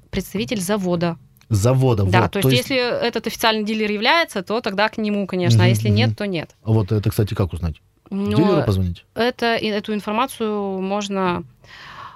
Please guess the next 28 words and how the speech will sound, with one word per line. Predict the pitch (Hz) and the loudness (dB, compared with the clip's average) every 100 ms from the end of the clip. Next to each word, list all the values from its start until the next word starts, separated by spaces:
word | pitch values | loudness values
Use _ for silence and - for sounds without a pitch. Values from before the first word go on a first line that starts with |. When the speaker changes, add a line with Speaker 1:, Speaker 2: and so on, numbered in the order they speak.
| _ | _
Speaker 1:
а, | 180 180 - | -2 0 0
узнать | 196 190 226 214 | -2 -2 -2 0
на | 190 | -2
сайте, | 208 202 - 180 | 0 0 0 -4
я | 170 | -4
думаю, | 170 170 | -2 -2
что | 165 180 | -4 -4
завода-производителя, | 185 190 185 - 190 196 220 339 254 190 | -2 0 0 -2 -2 0 0 0 0 0
и | 202 262 | 0 0
у | 220 | 0
дилера, | 196 226 247 208 | -2 -2 -2 -2
безусловно, | 185 180 226 226 196 | -4 -4 -2 0 0
она | 185 | 0
тоже | 190 190 180 | -2 -2 -2
есть. | 175 175 - _ | -2 -4 -6 _
То | - | -14
есть | - - | -14 -4
вам | 196 196 | 0 0
же | 185 | -2
автомобиль | - 190 180 | -4 -4 -4
поставляли, | 180 175 190 190 180 | -4 -6 -2 0 -2
покупали | - 196 233 254 220 | -4 -2 2 2 0
его. | 165 160 - _ _ | -4 -8 -14 _ _
Speaker 2:
А, | 107 101 | 0 2
то | 135 | 2
есть | 170 151 | 0 0
Speaker 1:
Мгм. | 123 | 0
Speaker 2:
официальный, | 123 - 123 120 110 | 0 2 2 4 2